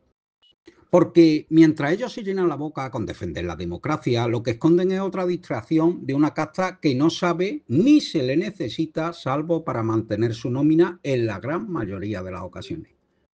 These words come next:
Si el Estado controla la mitad de la riqueza y además decide con cajas negras, no somos ciudadanos, somos realmente súbditos digitales.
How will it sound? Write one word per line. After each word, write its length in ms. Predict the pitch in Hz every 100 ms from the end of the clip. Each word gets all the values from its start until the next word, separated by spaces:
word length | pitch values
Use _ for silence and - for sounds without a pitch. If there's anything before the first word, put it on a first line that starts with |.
| _ _ _ _ _
Si 140 | -
el 60 | 233
Estado 200 | 214 247
controla 360 | 240 196 180 151
la 100 | 151
mitad 220 | 151 175
de 80 | 185
la 120 | 175
riqueza 460 | 170 151 123 135
y 80 | 131
además 320 | 131 135 160
decide 400 | 165 - 135 107
con 200 | 110 123
cajas 280 | 113 156 165
negras, 380 | 143 156 160 185
no 220 | 107 104 107
somos 360 | 147 151 170
ciudadanos, 560 | 170 123 110 185 165 110 _ _
somos 480 | - - 170 156 135
realmente 800 | 117 117 131 143 135 170 175 190
súbditos 680 | 180 - 180 139 127 113 87
digitales. 600 | 95 98 - 82 -